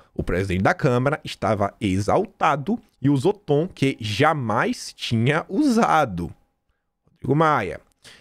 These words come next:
E olha só, depois o Globo, inclusive, contactou Rodrigo Maia e olha só. Maia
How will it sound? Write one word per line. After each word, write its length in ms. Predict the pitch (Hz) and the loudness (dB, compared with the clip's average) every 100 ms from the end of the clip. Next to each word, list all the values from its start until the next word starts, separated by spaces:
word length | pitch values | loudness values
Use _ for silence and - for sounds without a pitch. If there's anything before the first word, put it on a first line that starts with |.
| _ | _
E 80 | 123 | 0
olha 180 | 139 202 | 2 2
só, 300 | - 98 80 - _ | 0 -2 -2 -8 _
depois 340 | 220 - 151 | -2 0 0
o 60 | 185 | 2
Globo, 320 | 175 180 202 - | 2 2 0 -8
inclusive, 380 | 131 131 117 123 | -4 0 0 0
contactou 560 | 147 139 135 - 120 | -4 -2 -4 -2 0
Rodrigo 300 | 127 120 135 | 2 2 0
Maia 320 | 120 110 151 160 | 2 2 2 0
e 80 | - | 0
olha 140 | 170 | 0
só. 260 | - 82 - - _ _ _ _ _ - | -2 -4 -6 -10 _ _ _ _ _ -2
Maia 340 | 330 349 349 | 0 2 0